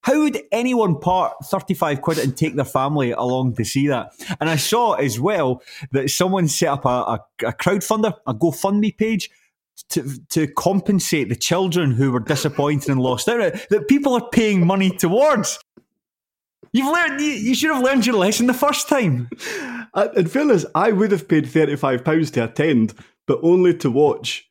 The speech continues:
Speaker 2: people being miserable and angry and children crying. Like, like that was probably worth thirty-five quid to see the, the anger and rancour that was caused by it.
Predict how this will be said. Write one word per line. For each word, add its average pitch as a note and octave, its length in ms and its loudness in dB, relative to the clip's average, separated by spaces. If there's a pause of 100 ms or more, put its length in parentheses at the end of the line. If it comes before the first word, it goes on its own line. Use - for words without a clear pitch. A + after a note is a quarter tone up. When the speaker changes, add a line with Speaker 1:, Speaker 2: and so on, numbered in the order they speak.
(160)
Speaker 2:
people F3 240 4
being B2 460 4
miserable D3 520 2
and B2 160 0
angry D3 540 0 (160)
and A#2+ 200 2
children C#3 360 4
crying. D#3 380 2
Like, D3 260 -2
like F3 160 0
that A3+ 200 2
was B3 120 0
probably A#3 220 2
worth F3+ 180 -2
thirty-five D3 420 0
quid C3 200 -2
to C3 80 -2
see G3+ 400 0 (180)
the, - 140 0
the B2+ 200 -2
anger D#3+ 440 2
and A2 220 0
rancour C#3 360 0
that A#2 120 0
was A2+ 100 -4
caused C3 420 -2
by A2+ 180 0
it. - 100 -6